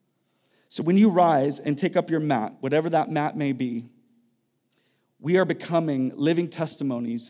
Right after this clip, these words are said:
of the resurrection power of Jesus Christ. He's saying, "Carry that thing that used to carry you. Let that be a testimony. Let the sign of your weakness become a trophy of my grace.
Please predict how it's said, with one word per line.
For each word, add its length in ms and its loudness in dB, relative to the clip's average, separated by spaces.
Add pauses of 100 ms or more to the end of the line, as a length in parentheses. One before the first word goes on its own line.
of 80 -14
the 80 -2
resurrection 600 -2
power 340 -4
of 100 -6
Jesus 360 -10
Christ. 540 -16 (1080)
He's 200 -4
saying, 400 0
"Carry 480 2
that 220 -2
thing 240 0
that 160 -2
used 220 -8
to 60 -6
carry 360 -4
you. 420 -4 (1300)
Let 200 4
that 240 4
be 120 4
a 60 2
testimony. 800 -4 (640)
Let 180 6
the 80 -2
sign 540 4
of 220 -2
your 140 4
weakness 640 2
become 600 0
a 100 -4
trophy 520 0
of 140 -2
my 260 -2
grace. 760 -2